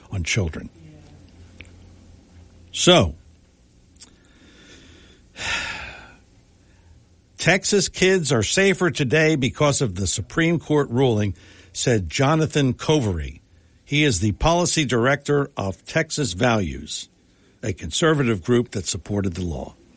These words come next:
I don't know about you, but to me, children should not be prescribed hormone blockers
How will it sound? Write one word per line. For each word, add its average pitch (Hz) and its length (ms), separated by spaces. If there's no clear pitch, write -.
I 190 80
don't 175 80
know 156 80
about 113 240
you, 92 220
but 98 180
to 117 120
me, 110 380
children 180 640
should 98 340
not 139 460
be 139 200
prescribed 127 840
hormone 120 520
blockers 101 800